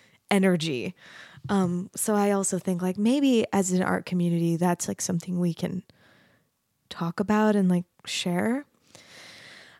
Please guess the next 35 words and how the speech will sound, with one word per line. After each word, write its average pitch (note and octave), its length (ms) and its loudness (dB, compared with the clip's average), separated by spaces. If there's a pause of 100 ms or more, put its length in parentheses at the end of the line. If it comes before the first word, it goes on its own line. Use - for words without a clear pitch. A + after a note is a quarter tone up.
Um, B3 420 4 (960)
okay, G#3 440 2
let's A3 560 2
talk A3 320 4
about, G3 300 6
like, F#3 480 2
your, F3+ 300 0 (540)
like, G3 160 2 (140)
college F3 460 2
time. - 260 -6
So A3+ 260 4
I, C4 320 4 (400)
we C#4 200 4
already E4+ 180 6
talked A#3 220 0
about G#3+ 180 6
it G3 100 4
a G3 40 2
bunch. G3 340 2 (100)
I G#3 200 6
think, F4 320 -2 (300)
I B3+ 100 2
think, F#4 180 2
like, G4+ 160 4
the C#4+ 100 4
things A3+ 440 4
that A3 100 6
I A3 80 8
mostly G3+ 420 4
wanna F#3+ 260 4
make F#3+ 220 4
sure G#3 180 2
that G3 100 2
we F#3 100 0
cover F3+ 460 2